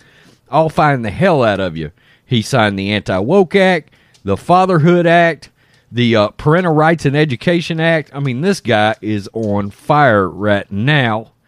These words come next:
And, of course, he's running for re-election. It's about to be a red tsunami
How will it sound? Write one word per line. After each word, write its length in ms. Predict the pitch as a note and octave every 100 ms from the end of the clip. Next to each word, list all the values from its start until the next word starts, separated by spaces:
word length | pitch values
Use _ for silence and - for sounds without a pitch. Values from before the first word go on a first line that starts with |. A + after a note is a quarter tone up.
| _ _ -
And, 100 | A#2
of 80 | A#2
course, 280 | B2+ A2 -
he's 160 | G2+
running 240 | A2 G#2 F#2+
for 120 | G2
re-election. 800 | G2+ F#2+ A#2 D3 C3 C#3 C3 - _ _ -
It's 160 | E3+ G#3+
about 280 | G3+ G3
to 80 | F#3+
be 240 | F3 F3+ D#3+
a 180 | C3+
red 460 | G#2+ G#2 E3+ G3 E3+
tsunami 800 | - D#3+ C3 C#3 F3 B2 A2+ A#2